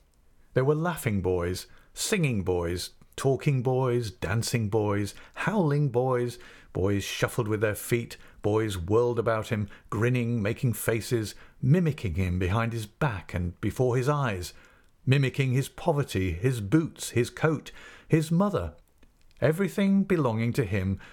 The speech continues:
that they should have had consideration for. "Silence!" cried Mister Mell, suddenly rising up and striking his desk with the book. "What does this mean? It's impossible to bear it.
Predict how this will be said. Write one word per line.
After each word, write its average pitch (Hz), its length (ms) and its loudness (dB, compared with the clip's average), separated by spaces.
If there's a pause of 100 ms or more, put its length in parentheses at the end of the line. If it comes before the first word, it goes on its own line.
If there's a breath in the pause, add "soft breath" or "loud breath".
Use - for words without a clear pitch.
(100 loud breath)
that 135 120 -2
they 123 120 2
should 170 280 0
have 156 140 2
had 113 260 -2
consideration 113 800 0
for. 90 400 -2 (1400 soft breath)
"Silence!" 139 840 0 (300)
cried 95 240 0
Mister 95 240 -4
Mell, 98 400 0 (160 soft breath)
suddenly 104 440 0
rising 110 560 0
up 101 220 -2
and 98 180 2
striking 123 520 -2
his 107 160 -2
desk - 420 -2
with 107 120 -2
the - 60 0
book. 101 360 -2 (440 soft breath)
"What 240 320 0
does 160 220 2
this - 220 0
mean? 123 360 0 (340 loud breath)
It's 202 300 0
impossible 196 680 0
to 269 120 4
bear 151 280 0
it. - 160 -6